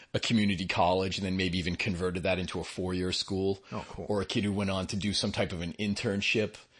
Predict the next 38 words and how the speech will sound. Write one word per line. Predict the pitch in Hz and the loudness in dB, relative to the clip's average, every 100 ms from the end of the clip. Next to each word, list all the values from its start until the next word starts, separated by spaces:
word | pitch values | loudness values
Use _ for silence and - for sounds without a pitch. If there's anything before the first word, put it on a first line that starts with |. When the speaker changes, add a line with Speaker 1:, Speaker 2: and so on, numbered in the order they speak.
| - - - | -20 -10 -2
Speaker 1:
Like, | 107 | 2
they | 131 | 4
could | 131 | 6
access | 117 117 - 101 | 6 4 2 -2
programs | - 113 98 98 92 - | 0 2 2 0 -2 -4
through | 110 | -4
the | 85 | -2
city | - - 101 95 80 - | 2 2 2 2 -2 -4
and | 95 87 | -4 -2
do, | 101 85 | -4 -2
like, | 87 | -2
some | - 101 | -2 -2
type | 101 87 | -2 -4
of | 82 | -6
internship | 95 95 101 92 - 98 - | -4 -2 0 0 0 0 -2
and | 90 | -6
actually | 90 87 - 90 87 80 76 - - - | -4 -4 -2 -2 -2 -4 -8 -18 -20 -16
land | 78 92 87 | -8 -6 -4
a | |
job | 80 - 80 85 | -2 0 0 0
where | 90 | 0
they | 82 | -4
could | 85 - | -6 -6
support | - - 87 - | -6 -4 -4 -2
themselves. | 92 - 95 98 - - - - _ - | -2 0 0 0 -4 -10 -20 -20 _ 4
That | 113 | 6
was | 104 98 | 6 4
a | 101 | 2
success. | - - - 92 - | 0 0 2 2 2
If | 90 | -2
it, | 95 - - - - - | -6 -8 -14 -16 -10 -2
if | 127 | 0
the | 123 | 0
kid | - 160 123 | 4 4 6
managed | 123 117 104 - | 4 4 2 0
to | 107 | 2
not | 98 98 - | 2 2 -2
fail, | - 92 92 92 | -4 0 2 0